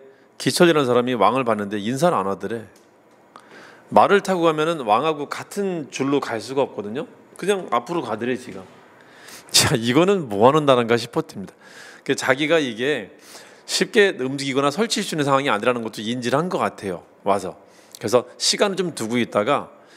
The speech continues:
공민왕 오 년에, 오 년째 되던 해에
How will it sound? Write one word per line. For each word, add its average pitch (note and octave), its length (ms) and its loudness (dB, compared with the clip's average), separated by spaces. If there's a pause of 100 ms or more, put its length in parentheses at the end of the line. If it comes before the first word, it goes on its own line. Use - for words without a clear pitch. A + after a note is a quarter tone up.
(320)
공민왕 C#3+ 460 0 (100)
오 C3+ 200 2
년에, C#3+ 320 0 (720)
오 C#3+ 180 4
년째 F#3 400 2
되던 B2 320 2
해에 B2 560 2